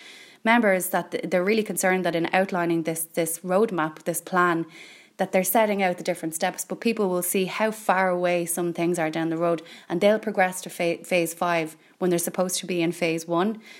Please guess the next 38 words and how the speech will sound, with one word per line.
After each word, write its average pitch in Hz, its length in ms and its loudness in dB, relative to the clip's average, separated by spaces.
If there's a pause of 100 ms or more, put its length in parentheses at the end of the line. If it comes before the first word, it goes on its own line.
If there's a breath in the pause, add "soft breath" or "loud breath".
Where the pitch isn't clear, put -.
(120)
So 185 100 -4
there's 175 220 0
a 180 40 0
real 196 240 2
kind 190 200 -2
of 175 60 -4
fear 175 360 2
that 160 240 0
it 165 100 0
doesn't 190 220 -4
really 190 220 -2
matter 190 340 0
what 175 140 -4
kind 180 160 -2
of 175 60 -2
message 170 340 -4
the - 80 -10
government 165 320 -2
put 175 160 -4
out, 170 160 -2 (360 soft breath)
people 180 220 -2
are 175 80 0
gonna 170 200 0
get 165 140 -2
fed 175 220 0
up, 170 140 -2
and 170 100 -4
that's 190 160 -2
gonna 233 180 0
be 196 140 0
a 175 80 0
real 170 180 -2
challenge 170 380 -2
over 160 140 -4
the 160 40 -4
next 156 240 -6
few 170 120 -6
weeks. 165 320 -12